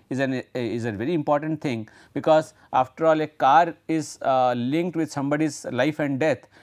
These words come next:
and even, you know, it can, uh, one can make accidents and all these things can happen.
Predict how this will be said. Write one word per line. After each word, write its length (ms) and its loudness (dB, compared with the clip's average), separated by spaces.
and 340 -4
even, 400 -4
you 200 -6
know, 180 -4
it 180 -10
can, 300 -2
uh, 380 0
one 240 -4
can 200 -4
make 200 -6
accidents 680 -4
and 300 -6
all 160 -2
these 160 -4
things 200 -6
can 160 -6
happen. 400 -4